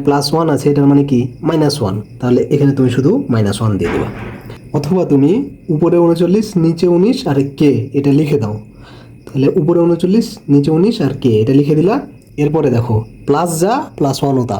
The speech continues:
এখানে তো আমরা লিখেছি। তাহলে প্লাসের জায়গায় তুমি এখানে প্লাস ওয়ান এটা লিখে দাও। তাহলে দেখো, এখন তুমি দেখতে পাচ্ছ ডাইরেক্ট যে এখানে প্লাস ওয়ান আছে। তাহলে প্লাস ওয়ান থাকলে কি? প্লাস ওয়ান থাকলে প্লাসের জায়গায় শুধু মাইনাস হয়ে যাবে। তাহলে এটা হবে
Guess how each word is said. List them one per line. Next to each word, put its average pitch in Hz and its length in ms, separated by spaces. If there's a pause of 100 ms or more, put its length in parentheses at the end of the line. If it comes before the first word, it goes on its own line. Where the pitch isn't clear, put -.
(140)
এখানে 131 220
তো 127 100
আমরা 127 180
লিখেছি। 120 300 (400)
তাহলে 120 220
প্লাসের 151 320
জায়গায় 135 260
তুমি 135 180
এখানে 131 260
প্লাস 117 200 (100)
ওয়ান 120 180 (160)
এটা 113 200
লিখে - 200
দাও। 104 120 (680)
তাহলে 135 280
দেখো, 147 220 (380)
এখন 180 240
তুমি 180 200
দেখতে 156 220
পাচ্ছ 131 180 (160)
ডাইরেক্ট 139 380 (200)
যে 123 120
এখানে 127 200 (140)
প্লাস 127 240 (100)
ওয়ান 123 260
আছে। - 160 (420)
তাহলে 117 240
প্লাস 139 220
ওয়ান 160 220
থাকলে 147 280
কি? 110 100 (520)
প্লাস 131 240
ওয়ান 151 140 (100)
থাকলে 147 240 (260)
প্লাসের 139 300
জায়গায় 127 260
শুধু 143 140 (140)
মাইনাস 127 280
হয়ে 95 160
যাবে। - 160 (380)
তাহলে 120 220 (160)
এটা 143 180
হবে 135 160